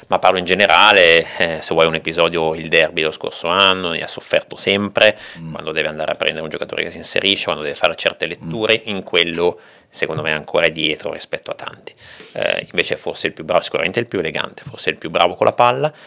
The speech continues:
Speaker 1: eh, e poi la storia particolare, insomma, abbiamo scritto, mi ha scritto, no, ha scritto Corriere della Sera,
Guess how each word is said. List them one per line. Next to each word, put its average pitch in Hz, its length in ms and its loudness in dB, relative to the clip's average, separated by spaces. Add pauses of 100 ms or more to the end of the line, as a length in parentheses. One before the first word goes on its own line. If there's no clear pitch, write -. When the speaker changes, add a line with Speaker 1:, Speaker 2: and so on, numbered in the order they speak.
(220)
Speaker 1:
eh, 87 640 0 (120)
e 113 120 0
poi 135 140 8
la 123 80 10
storia 104 420 2
particolare, 92 640 2
insomma, 90 180 -4
abbiamo 90 160 2
scritto, 87 560 -4
mi 87 80 -4
ha - 20 -4
scritto, 92 260 -4
no, 90 120 0
ha 90 60 -2
scritto - 200 -8
Corriere 90 300 0
della 85 140 0
Sera, 90 280 2